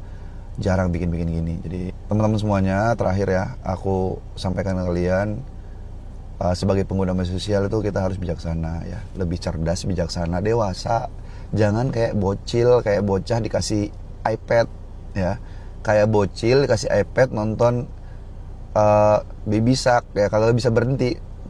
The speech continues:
sadar diri, sadar diri itu kamu, menyelamatkan kamu ya, menyelamatkan kita. Kalau ada orang yang ganteng, putih, muda, mulus, mungkin kayak bihun rebus gitu ya, terus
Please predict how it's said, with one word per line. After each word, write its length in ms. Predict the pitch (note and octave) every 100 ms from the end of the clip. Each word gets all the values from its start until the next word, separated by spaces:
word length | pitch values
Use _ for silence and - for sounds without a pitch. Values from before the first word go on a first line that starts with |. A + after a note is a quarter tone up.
| - -
sadar 320 | - C3+ C#3
diri, 320 | C#3 D3 A2
sadar 240 | B2 A#2+
diri 160 | A#2+ C3
itu 80 | D3+
kamu, 380 | C3 B2 - A#2+
menyelamatkan 480 | A#2+ A#2+ A#2 A#2+ A#2
kamu 300 | A2+ A2+ F#2 F#2
ya, 60 |
menyelamatkan 480 | G2+ G#2 G2+ G2+ G2
kita. 300 | F#2+ G2 F2+ E2+ - - - - -
Kalau 160 | G2+ F#2
ada 240 | G2+ F#2+
orang 1040 | F#2+ F#2+ G#2 A2+ A#2+ A#2 A#2 A2+ A#2 A#2+ - - - -
yang 160 | - F#2
ganteng, 640 | F2+ F2 F2 G#2 G#2 G#2 G2+
putih, 560 | G2 F2 - G#2+ G#2 G2+
muda, 560 | F#2 F2+ F2+ G2 G2+
mulus, 560 | G#2 F#2+ F2+ F#2+ A2 A2
mungkin 320 | G2+ G2+ G#2+
kayak 240 | G2+ F#2 F#2
bihun 240 | F#2 F#2
rebus 480 | F2+ F2 F#2+ G#2+ -
gitu 240 | F#2 F#2+
ya, 160 | G2 G2
terus 320 | F#2+ F#2+